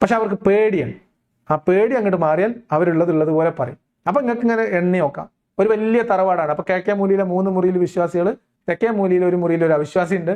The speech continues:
കൃത്യമായിട്ട് മനസ്സിലാവും. ഒരു കുടുംബത്തിൽ ഇപ്പാക്ക് വിശ്വാസമുണ്ട്, മൂത്ത മോൻക്ക് വിശ്വാസമില്ല, ഇളയ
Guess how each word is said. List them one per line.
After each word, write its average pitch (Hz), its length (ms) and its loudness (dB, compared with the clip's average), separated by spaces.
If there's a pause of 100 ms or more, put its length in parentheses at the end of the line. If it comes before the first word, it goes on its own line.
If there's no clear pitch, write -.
(400)
കൃത്യമായിട്ട് 254 400 0
മനസ്സിലാവും. 208 380 -2 (400)
ഒരു 214 140 2
കുടുംബത്തിൽ 196 380 -2 (420)
ഇപ്പാക്ക് 214 340 -2
വിശ്വാസമുണ്ട്, 220 460 -2 (320)
മൂത്ത 202 220 0
മോൻക്ക് 214 240 -4
വിശ്വാസമില്ല, 196 420 0 (360)
ഇളയ 240 140 2